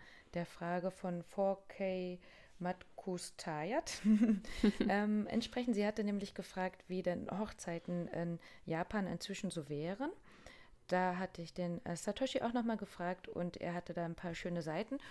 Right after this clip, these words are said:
und auch zwei Videos, die ich dann oder wir auch unten drunter packen würden, ähm, nochmal mit hingepackt. Also generell gibt's, äh, die traditionelle Hochzeit, die ist dann,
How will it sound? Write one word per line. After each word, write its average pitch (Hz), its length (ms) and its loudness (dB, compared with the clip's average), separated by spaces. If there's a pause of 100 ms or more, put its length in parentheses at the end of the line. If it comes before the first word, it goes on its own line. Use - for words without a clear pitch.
(220)
und 240 300 6
auch 190 200 4
zwei 175 600 2
Videos, 156 480 0
die 151 160 -4
ich 139 140 -8
dann 151 380 -2
oder 147 220 0
wir 160 160 4
auch - 120 0
unten - 240 0
drunter 147 260 -2
packen 151 400 -8
würden, 143 260 -4 (460)
ähm, 165 140 0
nochmal 160 320 -2
mit 156 180 -4
hingepackt. 156 540 -6 (340)
Also 170 220 6
generell 202 400 2
gibt's, - 300 -8
äh, 165 360 -4
die 170 140 -6
traditionelle 190 720 -2
Hochzeit, 262 580 -2 (560)
die 190 180 0
ist 185 320 -2
dann, 165 400 -4